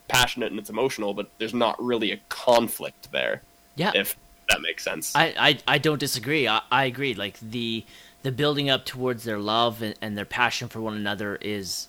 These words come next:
Speaker 2: is fine and it's done well. But the crux of this movie and the power of this movie is how these two men have to hide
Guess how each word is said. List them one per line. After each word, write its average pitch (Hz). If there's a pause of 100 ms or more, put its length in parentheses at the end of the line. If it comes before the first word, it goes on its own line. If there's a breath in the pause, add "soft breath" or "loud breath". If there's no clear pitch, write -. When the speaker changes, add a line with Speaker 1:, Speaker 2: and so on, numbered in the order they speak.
Speaker 2:
is 104
fine 135
and 101
it's 95
done 104
well. 107 (420 loud breath)
But 117
the 107
crux 143
of 120
this 113
movie 110
and 101
the 98
power 120
of 101
this 104
movie 95
is 90
how 113
these 101
two 127
men 110
have 107
to 113
hide 107